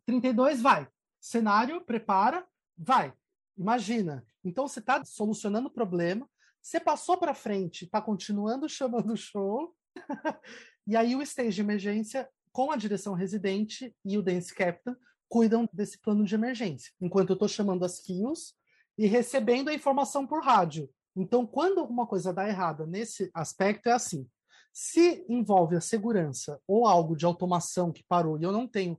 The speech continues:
controle da situação ou não consigo fazer um plano B,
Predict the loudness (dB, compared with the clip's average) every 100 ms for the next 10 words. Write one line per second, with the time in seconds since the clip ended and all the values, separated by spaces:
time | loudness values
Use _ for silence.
0 | _ -2 -2 -2 -2 0 -2 -6 -8 -8
1 | -8 -6 -6 -8 _ _ 0 2 2 0
2 | -4 -4 -4 -6 -2 0 2 0 0 -2
3 | 0 2 2 0